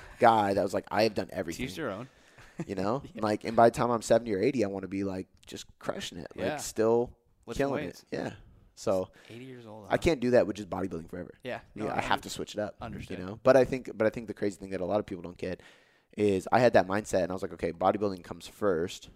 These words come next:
Speaker 1: as far as my goal priorities, and I'm gonna first build muscle, give a good base. I'm gonna spend a year on that,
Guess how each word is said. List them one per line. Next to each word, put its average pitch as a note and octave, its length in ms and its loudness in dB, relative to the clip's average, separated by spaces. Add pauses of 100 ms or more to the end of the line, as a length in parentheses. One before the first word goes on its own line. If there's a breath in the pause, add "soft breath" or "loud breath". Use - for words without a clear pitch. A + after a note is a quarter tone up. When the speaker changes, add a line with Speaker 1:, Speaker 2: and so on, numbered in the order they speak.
Speaker 1:
as - 160 -8
far F2+ 180 0
as E2+ 80 -6
my F2 100 -12
goal F#2 220 -4
priorities, F2 460 -4
and F#2 80 -8
I'm F2 60 -10
gonna E2+ 160 -10
first - 320 -6
build F2+ 180 -2
muscle, F2 260 -8
give E2+ 140 -8
a E2+ 40 -14
good D#2+ 180 -12
base. F#2+ 340 0 (380 soft breath)
I'm - 60 -18
gonna B2+ 60 -6
spend A#2 180 -2
a - 40 -2
year F2+ 220 -2
on A#1+ 120 -10
that, A1+ 240 -16